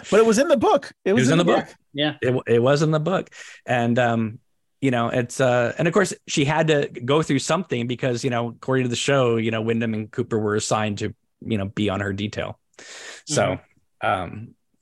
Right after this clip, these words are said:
Speaker 2: there was, there was all that, uh, as well. And, uh, I mean, just, and just seeing her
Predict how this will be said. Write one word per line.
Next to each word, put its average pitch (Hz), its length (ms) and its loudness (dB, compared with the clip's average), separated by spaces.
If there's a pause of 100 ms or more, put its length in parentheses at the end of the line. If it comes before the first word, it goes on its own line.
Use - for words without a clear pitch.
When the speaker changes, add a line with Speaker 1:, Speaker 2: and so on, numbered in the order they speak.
(140)
Speaker 2:
there 113 140 2
was, 107 140 2
there 107 180 0
was 104 120 2
all 95 160 2
that, 92 440 -2
uh, - 260 -2
as 101 100 -4
well. 95 180 0
And, 113 240 2
uh, 113 180 2 (640)
I 135 60 2
mean, 139 120 2
just, 185 280 0 (300)
and 139 120 4
just 151 240 2
seeing 143 260 2
her 120 680 0